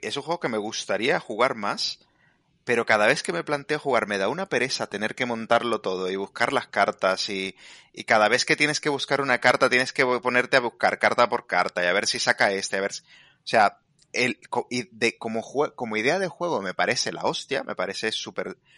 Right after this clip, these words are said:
súper original, súper chulo lo de lo que dices, de ir explorando el mundo, de ir descubriendo los pequeños secretos, de mirar las cartitas muy de cerca, que igual ves u-, algún secreto en una de las cartas y,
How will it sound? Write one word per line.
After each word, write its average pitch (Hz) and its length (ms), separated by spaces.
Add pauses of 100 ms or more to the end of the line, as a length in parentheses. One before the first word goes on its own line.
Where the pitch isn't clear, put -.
(180)
súper 95 680
original, 110 540
súper 85 300
chulo 123 400
lo 98 120
de 90 200
lo 87 120
que 85 80
dices, 95 260
de 85 80
ir 87 80
explorando 98 540
el 90 80
mundo, 117 360
de 92 100
ir 92 80
descubriendo 104 520
los 98 120
pequeños 98 440
secretos, 101 560
de 92 220 (360)
mirar 107 360
las 123 120
cartitas 113 520
muy 113 120
de 101 120
cerca, 117 400
que 101 320
igual 110 380
ves 107 260
u-, - 120
algún 107 300
secreto 110 480
en 98 80
una 104 160
de 98 60
las 95 160
cartas 107 480
y, 95 340